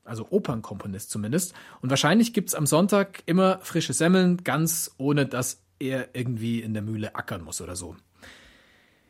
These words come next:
Das Ende dieser Geschichte ist leider etwas tragisch oder sogar sehr tragisch. Josef kriegt die Syphilis, verliert nach einer O P seine Nase.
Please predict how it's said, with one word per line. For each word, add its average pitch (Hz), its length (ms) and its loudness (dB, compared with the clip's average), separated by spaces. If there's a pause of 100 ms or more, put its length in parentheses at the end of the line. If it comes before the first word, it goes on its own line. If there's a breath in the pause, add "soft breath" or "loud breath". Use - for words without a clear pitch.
(140 soft breath)
Das 147 140 2
Ende 226 500 8
dieser 196 220 4
Geschichte 190 380 2
ist 160 100 4
leider 160 220 6
etwas 135 240 -2
tragisch 208 880 2
oder 120 140 -8
sogar 107 220 -6
sehr 117 260 0
tragisch. 127 520 0
Josef 160 300 4
kriegt 165 280 -4
die 139 60 2
Syphilis, 208 720 4
verliert - 840 0
nach 131 160 -4
einer 127 240 -4
O 120 40 -8
P 156 440 2
seine 123 260 0
Nase. 117 760 2